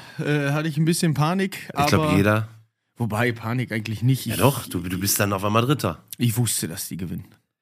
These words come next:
Speaker 1: Ich wusste das. <laughs>
Speaker 2: Ja, wir haben ja gesagt, es ist ein Must-Win-Spiel.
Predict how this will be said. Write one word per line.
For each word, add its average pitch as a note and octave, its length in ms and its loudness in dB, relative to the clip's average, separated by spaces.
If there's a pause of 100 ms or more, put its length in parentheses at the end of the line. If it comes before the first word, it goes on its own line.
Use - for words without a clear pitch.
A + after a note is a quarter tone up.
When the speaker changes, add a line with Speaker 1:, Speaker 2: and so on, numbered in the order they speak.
Speaker 1:
Ich A#2+ 120 0
wusste E3+ 300 4
das. G2+ 260 -6 (240)
<laughs> - 140 2
Speaker 2:
Ja, F3+ 100 4
wir G2+ 80 6
haben A#2+ 60 8
ja B2+ 80 8
gesagt, A2+ 280 6
es G2+ 60 0
ist - 60 -4
ein G2+ 60 6
Must-Win-Spiel. B2+ 1040 2